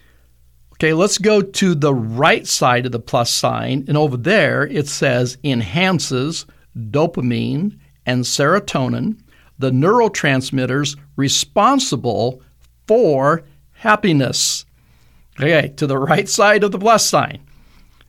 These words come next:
This is the study that was occurring in regard to gratitude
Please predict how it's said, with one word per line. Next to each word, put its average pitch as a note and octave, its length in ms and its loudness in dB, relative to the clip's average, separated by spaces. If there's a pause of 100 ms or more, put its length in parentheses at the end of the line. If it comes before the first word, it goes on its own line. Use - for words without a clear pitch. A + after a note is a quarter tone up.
(140)
This C#3+ 240 0
is B3+ 300 0
the E3 220 -4
study D3+ 680 2
that C#3+ 140 -2
was C#3 180 2
occurring C#3+ 840 0 (1600)
in E3 160 0
regard D3+ 540 2
to C#3 760 0
gratitude C3 1120 0